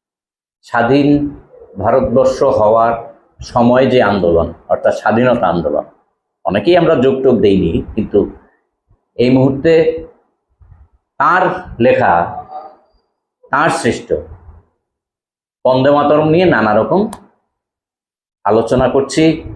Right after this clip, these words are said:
বন্দে মাতরম স্লোগান তুলছি। এই স্লোগান যদি স্বাধীনতা আন্দোলনকারীদের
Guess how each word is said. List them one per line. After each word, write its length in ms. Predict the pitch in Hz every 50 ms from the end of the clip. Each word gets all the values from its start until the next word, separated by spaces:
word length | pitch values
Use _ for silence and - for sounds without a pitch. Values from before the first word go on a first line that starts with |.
| - - _ _ 95
বন্দে 320 | 90 110 120 123 123 131
মাতরম 380 | 131 131 131 127 - 127 127 123
স্লোগান 540 | 120 - - 113 117 120 135 143 147 147 147
তুলছি। 600 | 156 147 - - - 165 165 170 165 - - - - _ - -
এই 140 | 139 170
স্লোগান 640 | 170 - - 175 165 147 123 107 92 85 85 85 85 - - - - - - - - - - - - _ _ _ _ _ _ _ _ _ _ -
যদি 380 | 120 123 127 131 127 120 - - - - - - - - 466 - - - 440 440 440 440 - - _ _ _ _ _ _ _ _ _ _ _ _ - - - - - - _
স্বাধীনতা 600 | - - - 131 135 131 156 160 160 160 160 160
আন্দোলনকারীদের 1040 | 156 156 151 147 147 147 156 156 147 151 139 139 - - - - 131 123 - - -